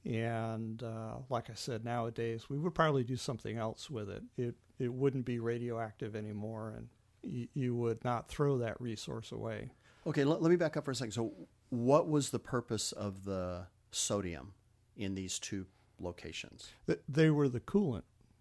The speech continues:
Speaker 1: for a, uh, uh, reaction, uh, vessel.
Speaker 2: So, okay, so let me now jump forward again. And you said that, that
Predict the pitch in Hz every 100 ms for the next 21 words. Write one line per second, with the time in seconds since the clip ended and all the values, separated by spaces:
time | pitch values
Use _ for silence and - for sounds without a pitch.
0 | _ - 135 123 120 120 117 135 208 123
1 | 120 117 113 113 113 110 117 120 123 _
2 | _ - 113 110 110 - _ _ _ _
3 | - 135 120 113 117 - 113 110 110 -
4 | _ _ - 113 107 107 107 104 - 101
5 | _ _ - - _ - _ _ _ -
6 | - - - - 131 123 120 _ _ 117
7 | 117 98 - 113 135 131 117 120 - 123
8 | 127 113 101 95 95 107 107 - 123 113
9 | 110 104 98 - - _ - 107 98